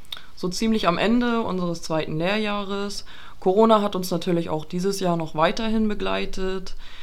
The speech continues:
hatten auch wirklich wenig Zeit, um weitere Podcasts irgendwie folgen zu lassen, haben jetzt aber letztens,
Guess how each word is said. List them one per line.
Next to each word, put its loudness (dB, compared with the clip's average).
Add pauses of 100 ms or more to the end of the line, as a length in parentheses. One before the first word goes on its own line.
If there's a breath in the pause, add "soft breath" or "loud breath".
(320 loud breath)
hatten 2
auch 0
wirklich 0
wenig 0
Zeit, 2
um 0
weitere -2
Podcasts -4
irgendwie -2
folgen 0
zu -6
lassen, -4 (380 loud breath)
haben 8
jetzt 2
aber 2
letztens, 0